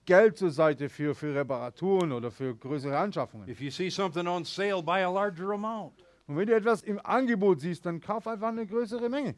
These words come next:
Speaker 2: One of the best things I bought was a big freezer.
Speaker 1: Das ist eines der besten Dinge, die ich gekauft habe, war ein großer, äh, äh, Kühlschrank oder
Speaker 2: When
Speaker 1: Ge-
Speaker 2: butter's on sale, my wife buys ten of 'em.
Speaker 1: Wenn Butter im,
Speaker 2: <laughs>
Speaker 1: <laughs> im Angebot ist, kauft meine Frau zehn.
Speaker 2: You freeze it.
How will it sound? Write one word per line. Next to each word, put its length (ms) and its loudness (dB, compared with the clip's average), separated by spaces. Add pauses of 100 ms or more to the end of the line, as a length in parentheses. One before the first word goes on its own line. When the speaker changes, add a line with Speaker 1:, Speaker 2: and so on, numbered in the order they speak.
Speaker 2:
One 180 -6
of 40 -10
the 60 -4
best 280 -4
things 220 -4
I 140 0
bought 320 -2
was 160 -8
a 20 -4
big 240 -8
freezer. 520 -10 (260)
Speaker 1:
Das 120 -12
ist 40 -14
eines 280 -2
der 80 0
besten 440 -4
Dinge, 220 -2
die 100 -4
ich 100 -6
gekauft 440 -2
habe, 240 -2
war 140 -6
ein 140 -6
großer, 480 2 (300)
äh, 500 2
äh, 40 0
Kühlschrank 640 0
oder 180 -2
Speaker 2:
When 200 -6
Speaker 1:
Ge- 100 2
Speaker 2:
butter's 260 4
on 220 -2
sale, 320 -2
my 200 -2
wife 300 -2
buys 320 -2
ten 280 -4
of 140 -6
'em. 140 -20 (640)
Speaker 1:
Wenn 280 0
Butter 500 6
im, 240 2 (140)
Speaker 2:
<laughs> 80 2
Speaker 1:
<laughs> 100 -2
im 160 0 (200)
Angebot 440 4
ist, 200 -2
kauft 260 2
meine 240 2
Frau 220 2
zehn. 300 2 (440)
Speaker 2:
You 160 -10
freeze 420 -2
it. 80 -20